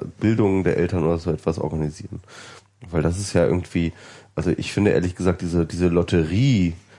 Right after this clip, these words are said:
die die Geburt in diesem Land immer noch ist, ne? Ähm, in welche Familie du reingeboren wirst, et cetera. Ähm, das ist doch eigentlich, das eigentlich, äh, Schwierige, was so zu überwinden gilt.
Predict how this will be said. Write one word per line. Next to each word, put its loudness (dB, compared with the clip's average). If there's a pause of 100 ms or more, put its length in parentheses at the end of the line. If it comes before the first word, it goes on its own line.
(120)
die 2
die -2
Geburt 2
in 0
diesem -4
Land 2
immer 2
noch 0
ist, -4
ne? 0 (520)
Ähm, 4
in -6
welche 0
Familie 2
du 0
reingeboren 2
wirst, -4
et -8
cetera. -2 (760)
Ähm, 2
das 0
ist 2
doch -2
eigentlich, 0
das -10
eigentlich, -2 (120)
äh, 2 (120)
Schwierige, -2 (540)
was -8
so 2
zu -8
überwinden 0
gilt. -2